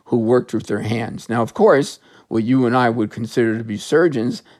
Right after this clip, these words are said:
they were the ones working with their hands. Again, you know, cutting out a, um, boil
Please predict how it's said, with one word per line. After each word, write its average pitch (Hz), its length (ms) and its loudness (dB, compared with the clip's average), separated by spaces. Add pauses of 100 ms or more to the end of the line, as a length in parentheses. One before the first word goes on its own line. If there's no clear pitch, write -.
they 123 160 2
were 127 140 4
the 120 80 0
ones 117 280 -2
working 113 460 -2
with 110 80 -8
their 131 140 -2
hands. 156 420 -2 (220)
Again, 120 560 2 (320)
you 104 140 -8
know, 113 140 -2
cutting 113 380 0
out 110 300 -2
a, 101 320 -2
um, 101 480 -8 (100)
boil 113 580 -2